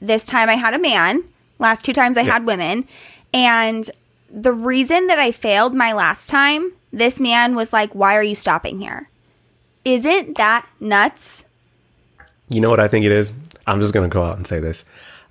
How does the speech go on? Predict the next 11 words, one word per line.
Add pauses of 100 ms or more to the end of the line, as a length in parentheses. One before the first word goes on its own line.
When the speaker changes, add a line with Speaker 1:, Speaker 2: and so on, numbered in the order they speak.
(160)
Speaker 2:
This
is
like
me
going
in
line (100)
at
Coachella
with
contraband.